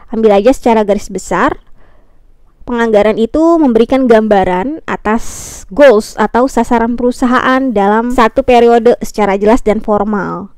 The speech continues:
Kemudian juga penganggaran ini menjadi alat ukur dan kendali atas kinerja individu dan kelompok, serta memberikan informasi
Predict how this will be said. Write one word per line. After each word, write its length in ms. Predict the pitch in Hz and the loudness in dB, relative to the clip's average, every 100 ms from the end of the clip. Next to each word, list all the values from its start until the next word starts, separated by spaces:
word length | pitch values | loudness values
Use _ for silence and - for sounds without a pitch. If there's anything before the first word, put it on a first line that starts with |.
| - _ - | -20 _ -8
Kemudian 520 | 214 208 220 285 311 | -4 2 2 2 0
juga 440 | 233 202 196 226 | 0 2 2 2
penganggaran 560 | 311 247 226 208 208 202 | 2 0 0 2 0 0
ini 360 | 208 233 330 403 - - | -2 -2 -2 -6 -10 -6
menjadi 520 | 240 233 226 220 320 | -4 2 4 4 2
alat 280 | 240 240 233 | 4 2 0
ukur 520 | 269 - 320 339 339 247 | -6 -4 0 2 0 0
dan 280 | 226 233 | 0 0
kendali 680 | - 233 214 214 311 240 262 | -2 0 2 4 4 4 2
atas 280 | 220 226 - | 2 0 0
kinerja 440 | 254 226 214 269 | -2 0 0 0
individu 560 | 269 233 233 226 269 294 | 0 0 0 0 0 2
dan 160 | 233 208 | 2 0
kelompok, 560 | 202 196 202 214 - _ - | -4 -4 -4 -6 -6 _ -18
serta 280 | - 180 262 | -4 0 0
memberikan 360 | 277 220 247 233 | 2 0 0 -2
informasi 840 | 247 233 214 208 - 277 330 | -2 -2 -2 -6 -4 2 4